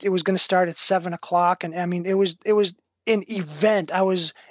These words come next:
interviewed for the local newspaper because I was the first one in line. And, I mean, it was, that was, like, a high point of my life up until I actually <laughs> saw the movie.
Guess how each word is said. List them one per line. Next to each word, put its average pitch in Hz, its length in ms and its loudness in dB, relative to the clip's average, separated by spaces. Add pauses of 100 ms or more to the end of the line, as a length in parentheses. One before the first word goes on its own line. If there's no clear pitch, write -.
(120)
interviewed 208 580 2
for - 100 -8
the 175 100 0
local 175 360 0
newspaper 190 800 0
because 175 300 -4
I 151 80 2
was 147 100 -2
the 156 80 -10
first - 400 0
one 160 120 -2
in 143 100 -10
line. 175 480 4
And, 160 160 -4
I 196 100 4
mean, 202 220 4
it 220 120 2
was, 208 280 2 (1120)
that 202 180 2
was, 226 220 2
like, 180 220 0 (920)
a 226 220 4
high 202 480 -2
point 226 360 -2
of 185 140 -4
my 180 160 0
life 202 560 -2 (380)
up - 120 -6
until 202 280 2
I 180 160 2 (260)
actually 185 300 -4
<laughs> - 20 -6
saw - 380 -2 (220)
the 190 100 2 (280)
movie. 233 220 -2